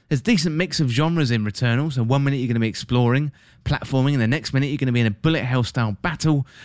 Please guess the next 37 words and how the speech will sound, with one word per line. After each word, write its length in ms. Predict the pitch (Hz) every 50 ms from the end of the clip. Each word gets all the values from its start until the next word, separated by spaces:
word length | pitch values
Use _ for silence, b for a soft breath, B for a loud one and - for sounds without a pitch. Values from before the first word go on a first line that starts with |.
| B B
with 100 | - 156
an 80 | 151
enemy 360 | 123 - 139 143 139 139 131 120
tentacle 420 | - - 156 139 - - 135 123
thrashing 720 | 113 - - 170 170 202 175 151 - 175 175 170 165 147 B B B B B
and 160 | - 185 165
threatening 480 | - - - 156 165 - 143 151 147 139
you 220 | 127 131 139 - -
instant 560 | - 123 120 104 95 - - 117 107 95 -
death. 300 | - 156 156 120 90 - -
And 80 | -
there 120 | 127 156 202
is 120 | 202 160
an 60 | 180
infinite 380 | 175 147 160 139 143 151 123 104
loop 260 | 135 143 151 135 -
of 60 | 143
the 80 | 120 120
roguelike 420 | 113 131 135 135 110 120 123 110
genre, 460 | 110 107 147 147 147 147 151 147 135 B B B B B
which 180 | B 147 143 -
many 220 | 156 156 156 151
will 120 | 135 131 123
be 140 | 110 127 113
familiar 320 | - - 120 120 123 120
with 160 | 113 113 107
since 180 | - 117 104 -
Hades 440 | - - 226 233 240 185 143 117 101
broke 240 | - 120 117 117
through 180 | - - 117 113
in 100 | 110 107
twenty 280 | 101 - 117 107 107 104
twenty, 560 | - 170 208 202 156 - 123 117 113 110 B B B B B B B
and 100 | - 202
Returnal 460 | 170 - - 151 156 156 151 151 143
has 200 | 135 135 131 113
layers, 600 | 110 107 110 135 175 180 170 170 165 143 127 -